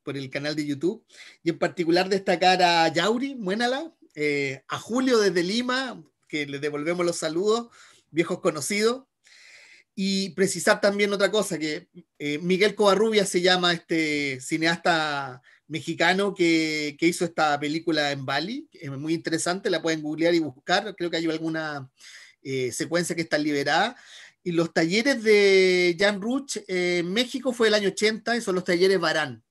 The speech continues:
que son bastante conocidos. Hay un investigador mexicano que ha trabajado bastante en eso, y, y él, eh, él justamente piensa por qué Jan Ruch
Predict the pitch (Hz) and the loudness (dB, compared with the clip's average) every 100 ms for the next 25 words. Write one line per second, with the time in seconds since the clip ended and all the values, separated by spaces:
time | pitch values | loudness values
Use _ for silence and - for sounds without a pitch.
0 | _ 135 165 160 147 - 156 156 - 180 | _ -10 -8 -8 -10 -6 -8 -6 -4 -2
1 | 175 170 - - - _ 156 143 123 190 | -2 -6 -10 -20 -20 _ -8 -8 -2 0
2 | 151 131 - 165 185 185 160 - - _ | 0 -2 -2 -2 -2 -6 -8 -16 -20 _
3 | _ 165 165 165 170 156 - 160 160 180 | _ -4 -2 0 0 -2 0 0 0 -2
4 | 180 180 185 196 185 175 165 165 175 180 | -4 0 0 0 0 0 0 0 0 0
5 | 156 - 175 175 190 196 196 226 233 233 | 0 -4 -6 -2 0 0 -2 -4 -6 -10
6 | - _ _ _ 170 160 165 165 156 190 | -20 _ _ _ -12 -6 -6 -2 2 0
7 | 190 _ _ 165 - 185 190 202 - - | 0 _ _ -12 -4 -2 -2 -6 -12 -12
8 | 185 202 208 220 220 - - _ - 214 | -2 -2 0 2 2 2 -20 _ 0 0
9 | 214 202 185 - 214 220 214 190 220 233 | 2 2 2 0 0 0 0 -2 -6 -6